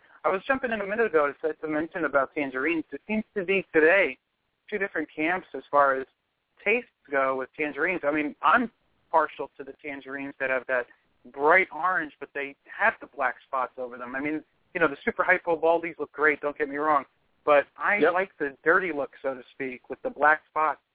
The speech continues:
Speaker 1: I think it's much cooler.
Speaker 2: Definitely.
Speaker 1: But, yeah,
Speaker 2: Definitely.
Speaker 1: and so, but some people like that clean, all orange look, and, you know, that's, that's fine. It's, it's your taste. But that's cool, though, that you're, you're able to separate things and, and do that.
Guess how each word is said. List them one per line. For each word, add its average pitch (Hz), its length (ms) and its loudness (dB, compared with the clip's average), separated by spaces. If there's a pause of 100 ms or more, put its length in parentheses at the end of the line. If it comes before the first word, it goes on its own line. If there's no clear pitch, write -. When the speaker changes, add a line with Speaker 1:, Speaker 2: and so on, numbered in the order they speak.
(360)
Speaker 1:
I 143 80 -12
think 151 160 -10
it's 139 180 -10
much 151 180 -8 (100)
cooler. 170 140 4
Speaker 2:
Definitely. 151 260 -2 (340)
Speaker 1:
But, 147 200 4 (600)
yeah, 160 180 2
Speaker 2:
Definitely. 139 340 0
Speaker 1:
and 151 140 -6
so, 170 120 -4
but 160 160 -8
some 196 140 -2
people 208 320 -4
like 185 220 0
that 131 140 -2 (140)
clean, 151 440 -6 (580)
all 151 340 4
orange 139 400 2
look, 156 240 -2 (220)
and, 131 360 -8
you 147 100 0
know, 139 120 6
that's, 143 200 6 (160)
that's 233 220 -2
fine. 285 220 0
It's, 214 180 0
it's 165 260 -8
your 170 200 0
taste. 175 300 0
But 147 260 2
that's 208 160 2 (100)
cool, 226 140 -2
though, 156 220 4
that 143 140 -2
you're, 143 220 -6 (360)
you're 147 120 0
able 156 200 0
to 143 160 -6
separate 151 400 2
things 123 280 -16 (140)
and, 127 240 -10 (460)
and 131 180 -6
do 156 180 2
that. 120 220 0